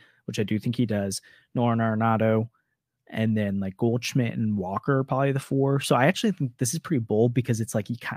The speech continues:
I kinda have to have, like, seventy-five percent of the people who could hit for this to happen. Like, my other ones, it had, like, five people with over a hundred twenty W-, W R C plus, but I identified, like, seven that could do it or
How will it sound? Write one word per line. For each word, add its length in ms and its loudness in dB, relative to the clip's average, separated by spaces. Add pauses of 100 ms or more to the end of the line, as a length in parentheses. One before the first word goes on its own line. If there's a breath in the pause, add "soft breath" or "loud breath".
I 140 0
kinda 240 0
have 180 0
to 80 2
have, 140 2
like, 140 -4
seventy-five 760 0
percent 300 -2
of 20 -2
the 60 -4
people 260 -4
who 180 -4
could 360 -2
hit 400 -6
for 120 0
this 200 0
to 100 -4
happen. 540 0 (500 loud breath)
Like, 120 6
my 160 6
other 200 6
ones, 240 4
it 60 4
had, 180 0
like, 280 -4 (340 soft breath)
five 380 8
people 220 4
with 100 2
over 220 2
a 40 -2
hundred 260 2
twenty 200 0
W-, 340 0
W 240 2
R 80 2
C 140 4
plus, 280 4
but 120 2
I 20 6
identified, 420 2
like, 160 -2
seven 540 0
that 160 -8
could 100 -6
do 160 -6
it 80 -8
or 80 -10